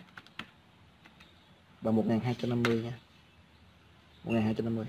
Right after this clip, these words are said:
hiểu không? Vấn đề là các em phải nhớ được công thức này cho thầy nha. Công thức này các em phải biết cách tính nha. Để chúng ta sau này chúng ta tính công thức, à, tính cảm ứng từ B á, chúng ta phải có công thức này. Lưu ý công thức này. Tại sao như vậy? Các em biết rằng á,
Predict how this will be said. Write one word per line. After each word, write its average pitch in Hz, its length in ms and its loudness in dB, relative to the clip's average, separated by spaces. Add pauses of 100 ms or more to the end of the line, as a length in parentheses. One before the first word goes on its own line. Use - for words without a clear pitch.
hiểu 113 140 -2
không? 120 100 -4 (640)
Vấn 185 140 10
đề 147 120 12
là 131 100 12
các 160 120 10
em 147 100 10
phải 139 100 6
nhớ 165 180 12
được 160 100 12
công 139 100 4
thức 185 120 6
này 127 100 6
cho 127 60 6
thầy 123 140 4
nha. 123 180 4
Công 131 100 2
thức 180 120 4
này 131 120 2
các 139 100 2
em 123 80 2
phải 123 160 -4
biết 208 180 6
cách - 260 4
tính 202 200 10
nha. 151 160 8 (440)
Để 110 80 0
chúng 165 140 8
ta 143 120 10
sau 135 100 8
này 131 140 8
chúng 143 80 4
ta 151 100 10
tính 190 320 8
công 139 180 6
thức, 190 220 2
à, 123 380 8 (400)
tính - 160 0
cảm 120 120 12
ứng 156 120 8
từ 143 120 10
B 127 60 12
á, 147 320 12
chúng 160 100 6
ta 147 60 8
phải 135 80 4
có 156 120 8
công 156 100 8
thức 160 100 6
này. 123 280 6 (220)
Lưu 127 240 8
ý 139 100 12
công 156 100 8
thức 156 120 2
này. 131 320 2
Tại 113 140 2
sao 135 160 8
như 139 140 8
vậy? 107 200 6
Các 151 100 8
em 139 120 6
biết 190 140 6
rằng 123 180 8
á, 139 120 6